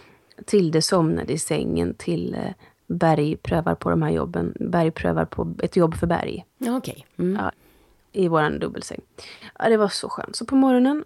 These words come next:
Speaker 1: så hade jag ju då ett gig som jag hade blivit tilldelad av Dramaten att läsa texter på Operan. Och jag var lite småsur för det,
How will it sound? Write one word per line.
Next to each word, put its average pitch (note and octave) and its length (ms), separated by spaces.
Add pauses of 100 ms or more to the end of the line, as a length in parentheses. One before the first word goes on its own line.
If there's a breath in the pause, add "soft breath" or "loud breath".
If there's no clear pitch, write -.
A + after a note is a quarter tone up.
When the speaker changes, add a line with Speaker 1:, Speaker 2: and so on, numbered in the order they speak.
(140)
Speaker 1:
så - 200
hade G#3+ 260
jag E3+ 140
ju D#3+ 60
då D#3 140
ett - 160
gig F3 320
som - 120
jag D#3+ 40
hade - 80
blivit C#3 140
tilldelad C#3+ 460
av - 160
Dramaten D#3+ 540
att - 140
läsa - 240
texter - 400
på G#3+ 140
Operan. - 340
Och - 60
jag E3+ 100
var F3 120
lite D#3 180
småsur F#3 920 (140)
för D#3 80
det, - 180